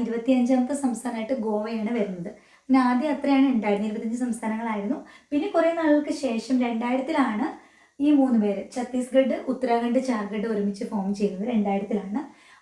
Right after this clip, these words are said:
അതും കഴിഞ്ഞിട്ട് ഇരുപത്തിയൊമ്പതാമത്തെ സംസ്ഥാനമായിട്ട് തെലങ്കാന വന്നു. പിന്നെ ജമ്മു കാശ്മീർ ബൈഫർക്കേറ്റ് ചെയ്തപ്പം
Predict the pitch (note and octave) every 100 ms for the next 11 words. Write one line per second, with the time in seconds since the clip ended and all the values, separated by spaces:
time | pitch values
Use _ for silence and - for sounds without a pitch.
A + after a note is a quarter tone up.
0 | B3+ B3+ E4 D4+ B3 B3 B3+ A#3+ C4 B3
1 | C4 B3+ C4+ C4 A#3 A#3+ A#3 A3+ D4+ B3+
2 | G#3+ G#3+ A3+ A#3+ A#3+ F#3 C4 - - _
3 | D4 F4 E4+ D#4+ C#4 D4 D4 C#4 C4+ C4+
4 | B3 B3+ B3 B3 B3 G#3+ D4